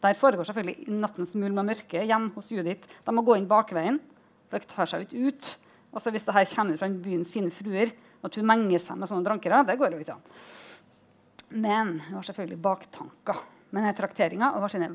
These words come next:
veldig mørke hemmeligheter, som vi får vite gjennom boka, som heller ikke er oppbygd på noen kriminalroman. Altså, den, den er en veldig merkelig roman. Det tar lang tid før det egentlig skjer noe skummelt, men det er sånn stemning over denne boka, det var det over Harpiks også. Det,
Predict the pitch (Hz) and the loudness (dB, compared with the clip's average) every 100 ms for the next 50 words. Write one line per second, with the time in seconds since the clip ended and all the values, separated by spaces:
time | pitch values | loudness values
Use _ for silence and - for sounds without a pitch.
0 | 175 202 196 175 175 190 196 165 185 160 | -2 0 0 -4 -4 -6 -6 -6 -6 -6
1 | 131 - - _ _ - 180 190 175 190 | -8 -14 -20 _ _ -10 -6 -6 -6 -6
2 | - - - - - 202 214 220 190 226 | -8 -18 -20 0 2 2 2 2 -2 2
3 | 254 233 302 294 254 269 175 226 208 208 | 4 6 4 2 -2 -4 -4 -4 -4 0
4 | 214 220 202 170 180 170 185 220 302 233 | 2 4 4 4 2 -2 4 6 6 4
5 | 202 233 233 254 - - - - - - | 0 -2 -8 -10 -16 -20 -20 -20 -20 2
6 | 269 302 294 294 339 330 214 226 302 349 | 6 8 8 8 8 4 -2 2 8 10
7 | 320 - - - - 285 302 302 302 285 | 10 4 -16 -6 2 4 6 6 4 0
8 | 277 240 180 220 214 240 247 240 - - | 2 2 2 -2 0 0 0 -4 -14 -14
9 | - 233 196 247 165 - - - - _ | -8 -4 -2 -2 -4 -10 -20 -20 -20 _
10 | - - - 254 294 285 - - 320 311 | -20 -20 6 6 6 2 0 4 6 8
11 | 262 269 330 294 285 262 247 240 254 226 | 8 8 8 8 6 4 2 2 2 2
12 | 220 - 185 - 208 - 294 - - | 0 0 -4 -4 -6 0 0 2 -2